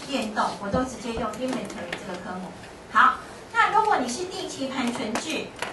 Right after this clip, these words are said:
我发生的跟进货相关的，比如说进货退回、折扣、折让这些的话，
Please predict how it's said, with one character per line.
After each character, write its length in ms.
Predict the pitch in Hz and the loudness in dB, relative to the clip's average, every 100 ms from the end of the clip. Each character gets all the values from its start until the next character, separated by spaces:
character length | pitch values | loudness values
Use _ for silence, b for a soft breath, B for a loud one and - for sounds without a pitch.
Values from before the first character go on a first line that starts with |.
| - | 0
我 120 | 277 | 2
发 220 | 359 359 370 | 6 4 4
生 240 | 359 349 | -2 0
的 220 | 311 - - 320 | 0 0 -2 -2
跟 200 | 320 - | -2 -2
进 240 | 381 330 | -6 -4
货 200 | 339 320 | 4 4
相 320 | 294 330 330 | 4 2 2
关 240 | 330 311 277 | 4 4 4
的， 100 | 254 | 0
比 120 | - | -2
如 80 | - | -2
说 120 | 285 | 0
进 200 | 285 320 | 0 -2
货 180 | 302 294 | 4 4
退 180 | - 320 | 6 2
回、 320 | 285 247 240 | 4 2 0
折 140 | 269 269 | -2 2
扣、 120 | 277 | 4
折 260 | 339 240 | 4 4
让 200 | 285 269 | 4 4
这 60 | 311 | 2
些 220 | 294 302 | -4 0
的 120 | 269 262 | 2 6
话， 240 | 269 | 6